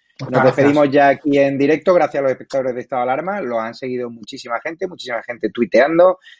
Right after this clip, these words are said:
Speaker 2: chateando. Gracias por vuestro apoyo. Recordar que ahora viene el doctor Patreon, un doctor anestesista que os va a responder vuestras dudas que tengáis con su particular opinión. Hay gente que le queréis, otros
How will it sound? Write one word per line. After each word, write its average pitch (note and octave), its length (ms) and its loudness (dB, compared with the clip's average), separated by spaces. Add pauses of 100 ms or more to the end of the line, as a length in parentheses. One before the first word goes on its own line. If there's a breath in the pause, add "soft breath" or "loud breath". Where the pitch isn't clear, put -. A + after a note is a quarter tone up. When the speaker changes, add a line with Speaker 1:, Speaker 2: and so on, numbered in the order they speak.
(100)
Speaker 2:
chateando. B2+ 460 2
Gracias B2 560 2
por A#2 140 -6
vuestro A2 240 -4
apoyo. D3 240 2
Recordar B2 540 0 (420 soft breath)
que A#2+ 240 -2
ahora A#2+ 220 2
viene B2 220 -6
el A2 100 -8
doctor A2 420 -6
Patreon, G3 680 -6
un G#2+ 340 -12
doctor G#2+ 420 0
anestesista B2+ 600 -4
que D#3 60 2
os G#2 220 0
va G#2+ 300 4
a G#2 240 2
responder G#2 400 -6
vuestras G#2 460 -6
dudas E3+ 360 2
que - 120 -12
tengáis C#3 500 0
con G2+ 180 -14
su F#2+ 160 -18
particular F#2+ 420 -4
opinión. G2+ 440 -6
Hay G#2 80 -6
gente F#2+ 260 -10
que F2+ 80 -8
le F2+ 120 -4
queréis, C#3 340 0
otros G#2+ 260 -2